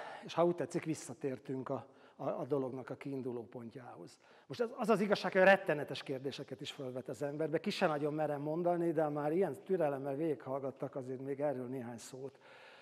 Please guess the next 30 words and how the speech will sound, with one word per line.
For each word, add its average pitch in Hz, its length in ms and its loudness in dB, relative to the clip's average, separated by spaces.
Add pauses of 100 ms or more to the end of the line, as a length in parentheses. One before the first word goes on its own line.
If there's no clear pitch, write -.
(240)
Most - 140 -6
az 147 80 -2
ilyen 254 260 10
országokban, 156 680 4
mint 156 240 -4
a 147 60 2
miénké, 160 600 2
nagyon 185 320 2
nehezen 135 440 -4
működik 131 420 -8
sikeres 123 480 -14
demokrácia. 156 640 -16
Ez 135 120 -14
az 123 120 -14
igazság, 127 460 -12
ezzel 131 220 -4
szembe 117 320 -14
kell 147 180 -18
nézni. 185 360 -16 (400)
Tehát 151 200 2
ahol 160 180 8
egy 170 120 4
ország 220 360 6
ennyire 196 380 8
megosztott, - 840 0
ennyire 196 380 8
frusztrált, - 720 -6
ennyire 208 360 10
gyűlölettel 135 800 2
teli, 156 280 -14